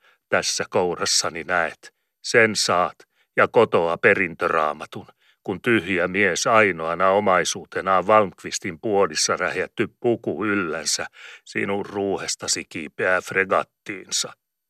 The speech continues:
"Äh, totta kai retarin pitää laivaansa pääsemään", nauraa murahteli haminavahti, joka jo huomasi, ettei hänen kättään enää tarvittu Villen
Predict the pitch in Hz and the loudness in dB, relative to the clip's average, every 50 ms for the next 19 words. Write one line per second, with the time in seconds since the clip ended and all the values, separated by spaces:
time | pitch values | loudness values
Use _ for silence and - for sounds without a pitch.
0 | _ _ _ _ _ _ _ _ _ _ _ _ - - 107 135 139 107 - _ | _ _ _ _ _ _ _ _ _ _ _ _ -6 -4 -2 -2 -4 -4 -8 _
1 | _ _ _ _ _ _ _ _ _ - 135 131 - _ _ - 123 110 - - | _ _ _ _ _ _ _ _ _ -6 -4 -4 -4 _ _ -10 -10 -8 -6 -4
2 | 131 127 123 139 147 139 - 147 135 120 110 110 104 - 120 - - 127 123 127 | -2 -2 0 0 0 2 2 2 2 2 0 -4 -8 -10 -12 -8 -6 -4 -2 -2
3 | 127 127 135 139 135 117 123 107 87 - - 101 - - - 82 78 85 - - | 0 0 0 0 0 0 0 0 0 0 -2 -4 -6 -4 -4 -4 -2 -2 -2 -4
4 | - - - 85 - - - _ _ _ _ _ _ _ _ _ _ _ - - | -4 -4 -6 -12 -14 -14 -16 _ _ _ _ _ _ _ _ _ _ _ -8 -6
5 | 82 78 71 69 73 71 67 67 76 76 73 78 76 - - - 92 85 80 - | -4 -4 -4 -4 -6 -8 -10 -10 -10 -10 -8 -8 -8 -8 -6 -6 -6 -4 -2 -2
6 | 95 90 92 87 78 78 73 69 - - - - - - - - - _ _ _ | -2 -2 -2 -4 -6 -8 -8 -10 -10 -10 -10 -12 -14 -16 -20 -20 -20 _ _ _
7 | _ _ _ _ _ - - 107 82 - 92 85 80 82 76 87 92 95 90 85 | _ _ _ _ _ -6 -4 -4 0 0 0 0 0 -2 0 0 2 2 2 2
8 | 80 80 - - 120 110 - - - - 131 - _ - 95 85 78 78 92 87 | 0 -2 -2 -4 -4 -6 -16 -14 -12 -10 -10 -6 _ 0 0 0 2 0 -2 -2
9 | 90 85 80 - - 90 - _ _ - - 85 73 69 78 80 87 85 80 76 | -2 -2 -4 -2 -4 -4 -4 _ _ -10 -10 -8 -8 -8 -8 -4 -2 -2 -2 -2
10 | - - 95 85 - 80 80 76 _ - - 80 76 92 90 85 82 78 76 | -2 0 0 0 0 -2 -8 -10 _ -10 -8 -6 -4 -4 -4 -4 -6 -8 -8